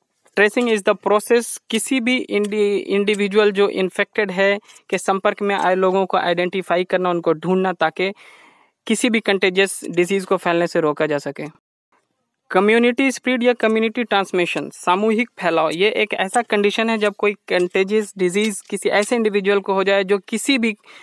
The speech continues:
इन्फेक्टेड व्यक्ति के संपर्क में भी ना आया हो। Next is पीपीई किट, यानी कि पर्सनल प्रोटेक्शन इक्विपमेंट। This is basically, uh, being used by, uh,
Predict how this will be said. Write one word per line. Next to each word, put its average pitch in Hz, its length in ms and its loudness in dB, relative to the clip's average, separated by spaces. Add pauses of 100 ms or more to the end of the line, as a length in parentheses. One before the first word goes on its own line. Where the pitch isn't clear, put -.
(320)
इन्फेक्टेड 208 440 0
व्यक्ति 208 300 0
के 208 100 0
संपर्क 214 400 0
में 208 160 2
भी 190 80 2
ना 175 140 2
आया 151 160 0
हो। - 240 -8 (440)
Next 226 240 0
is 240 200 0
पीपीई 226 640 -2
किट, 196 280 -2
यानी 190 280 2
कि 254 140 0
पर्सनल 233 420 0
प्रोटेक्शन 208 600 0
इक्विपमेंट। 196 680 -2 (440)
This 190 160 0
is 226 140 -2
basically, 220 840 -2
uh, 175 140 2
being 202 480 2 (100)
used 214 160 2
by, 185 460 2 (960)
uh, 156 380 0